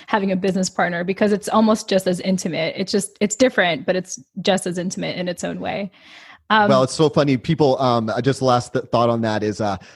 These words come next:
Speaker 2: I, I saw a study that more people are more open to talking about sex than they are about their money.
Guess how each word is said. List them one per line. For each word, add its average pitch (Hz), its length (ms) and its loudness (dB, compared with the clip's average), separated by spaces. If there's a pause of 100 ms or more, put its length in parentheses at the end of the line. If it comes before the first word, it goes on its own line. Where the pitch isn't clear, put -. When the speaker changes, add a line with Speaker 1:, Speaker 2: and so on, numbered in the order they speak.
(140)
Speaker 2:
I, 117 140 -4
I 135 100 0
saw 139 220 2
a - 20 0
study 127 400 0
that 110 200 -2
more 117 480 2 (440)
people 190 360 0
are 147 140 4
more 135 520 2 (240)
open 139 280 2
to 135 120 -4
talking 123 400 -4
about 107 280 -4
sex - 460 -8
than 120 140 -4
they 110 120 -2
are 104 200 -2
about 101 260 -6
their 98 100 -4
money. 104 480 -8